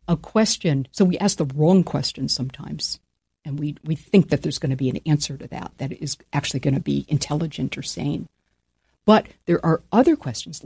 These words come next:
life questions, that are really helpful to continue to ask. And then there are meditative questions like, who, you know, who is experiencing this problem? You know,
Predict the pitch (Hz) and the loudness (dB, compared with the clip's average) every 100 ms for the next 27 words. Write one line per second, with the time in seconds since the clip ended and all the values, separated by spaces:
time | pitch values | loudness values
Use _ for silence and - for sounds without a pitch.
0 | 151 160 240 - - 117 - - - _ | -2 0 0 -2 -16 -16 -16 -20 -20 _
1 | - _ _ - 151 147 143 135 147 160 | -20 _ _ -4 -4 0 -2 -2 0 0
2 | 143 - 175 - 151 139 - 170 - _ | 0 -6 -10 -10 -14 -14 -12 -12 -12 _
3 | _ _ - 165 - 196 226 220 135 - | _ _ 0 2 2 6 8 8 4 0
4 | - - - - - _ _ _ _ 170 | -10 -10 -12 -14 -18 _ _ _ _ 4
5 | 175 170 151 - 131 147 190 262 151 143 | 6 6 0 -2 -2 0 2 2 0 -4
6 | 135 - 147 - 151 156 - 139 - _ | -6 -10 -12 -8 -8 -8 -4 -6 -6 _
7 | _ - 196 185 175 _ - 180 151 147 | _ 0 4 4 0 _ -6 -2 -2 -4
8 | 147 - 202 185 - - 170 156 - 135 | -10 2 2 2 -2 -4 0 0 0 -4
9 | 151 - 151 175 135 247 _ _ _ _ | -4 -8 -14 -12 -12 -12 _ _ _ _
10 | _ _ _ 165 160 | _ _ _ -16 -14